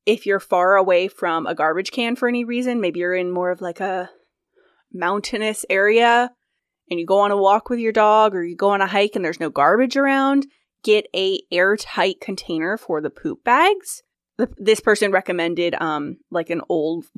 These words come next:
Folgers thing. And so that's an option. On that note,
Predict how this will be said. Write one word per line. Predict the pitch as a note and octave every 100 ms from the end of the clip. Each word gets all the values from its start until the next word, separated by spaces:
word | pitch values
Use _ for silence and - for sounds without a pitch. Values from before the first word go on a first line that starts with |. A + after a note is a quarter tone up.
| - -
Folgers | E3 E3 F3+ F3 F3 G3+ - - -
thing. | G#3 A3 A#3 A#3+ _ _ -
And | F#3 F3 E3 E3
so | -
that's | F3 F3+ -
an | E3+
option. | F3+ E3 F#3+ F3 E3+ F#3 _ _
On | A3 A#3+
that | A3 G#3
note, | F#3 F#3 G3+ -